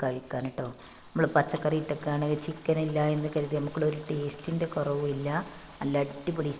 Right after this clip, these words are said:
ടേസ്റ്റ് തന്നെ ഉണ്ട്. ചിക്കൻ്റെയോ ബീഫിൻ്റെയോ ഒന്നും ആവശ്യമില്ല. വളരെ ഹെൽത്തിയായ ഒരു സ്നാക്സാണിത്. രണ്ട് ഭാഗം തിരിച്ചു മറിച്ചിട്ട് അങ്ങോട്ടും ഇങ്ങോട്ടും തിരിച്ചിട്ട്,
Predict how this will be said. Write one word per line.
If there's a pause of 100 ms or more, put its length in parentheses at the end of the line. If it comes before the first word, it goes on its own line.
ടേസ്റ്റ്
തന്നെ (120)
ഉണ്ട്. (220)
ചിക്കൻ്റെയോ (120)
ബീഫിൻ്റെയോ
ഒന്നും
ആവശ്യമില്ല. (400)
വളരെ
ഹെൽത്തിയായ
ഒരു (200)
സ്നാക്സാണിത്. (680)
രണ്ട് (120)
ഭാഗം
തിരിച്ചു (100)
മറിച്ചിട്ട് (100)
അങ്ങോട്ടും
ഇങ്ങോട്ടും
തിരിച്ചിട്ട്,